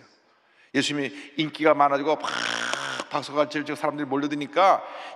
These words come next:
"야, 예수님 곧 왕이 되시겠구나. 그러면 우리는 높은 자리 하겠지." 하고 예수님의 사명, 예수님의 이 땅에 오신 목적은 생각지도 아니하고 자기들의 자리,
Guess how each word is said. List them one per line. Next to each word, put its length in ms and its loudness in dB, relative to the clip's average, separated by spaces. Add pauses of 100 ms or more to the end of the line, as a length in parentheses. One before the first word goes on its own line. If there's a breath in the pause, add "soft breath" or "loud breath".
(100)
"야, 400 8 (420)
예수님 380 0
곧 240 4 (320)
왕이 240 4
되시겠구나. 720 0 (540)
그러면 340 -4 (520 loud breath)
우리는 220 -6
높은 220 -8
자리 160 -4
하겠지." 880 -16
하고 420 -4 (1700)
예수님의 440 0
사명, 440 -6 (560)
예수님의 520 -4
이 100 -14
땅에 160 -2
오신 280 -8
목적은 440 -10 (480 soft breath)
생각지도 520 -4
아니하고 400 -4 (480)
자기들의 460 -8
자리, 220 -10